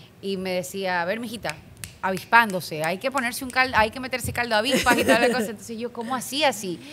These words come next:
Speaker 1: Era algo que no dependía de mí, porque
Speaker 2: Ujú.
Speaker 1: yo entiendo muchas chicas que quizás tienen el mismo problema, de que tú quieres, eh, ser súper espontánea y, y demás, pero te, te privas a veces un
Speaker 2: Sí.
Speaker 1: poquito.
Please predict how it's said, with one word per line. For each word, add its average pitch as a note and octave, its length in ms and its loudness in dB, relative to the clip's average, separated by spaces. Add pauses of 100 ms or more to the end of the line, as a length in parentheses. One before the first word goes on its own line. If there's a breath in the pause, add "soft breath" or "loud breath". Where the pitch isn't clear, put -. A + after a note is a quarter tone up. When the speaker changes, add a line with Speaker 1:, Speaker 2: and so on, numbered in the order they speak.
(200 loud breath)
Speaker 1:
Era A3+ 200 0
algo C4+ 180 -2
que A3 140 -6
no G#3+ 100 -4
dependía A#3 520 -4
de G3+ 120 0
mí, G#3+ 500 -4
porque F#3+ 260 -6
Speaker 2:
Ujú. F3 80 -6
Speaker 1:
yo G3+ 40 -6
entiendo A3 260 -10
muchas A3 240 -10
chicas A#3 240 -12
que G3 140 -12
quizás F#3+ 240 -12
tienen G#3+ 320 -10
el F3+ 100 -8
mismo G#3+ 240 -10
problema, G#3 500 -6
de F3+ 80 -8
que F3+ 120 -14 (540 loud breath)
tú C4 100 -8
quieres, C#4 680 0
eh, D#3 140 -12
ser G3 200 -8
súper G#3+ 260 -8
espontánea G3 840 -4
y, E3 180 -10
y E3+ 80 -8
demás, E3 320 -8
pero E3+ 220 -10
te, E3 180 -14
te D3+ 140 -16
privas A#3 360 -8
a G3+ 60 -4
veces G3+ 220 -8
un G#3 60 -12
Speaker 2:
Sí. - 100 -12
Speaker 1:
poquito. G3 420 -8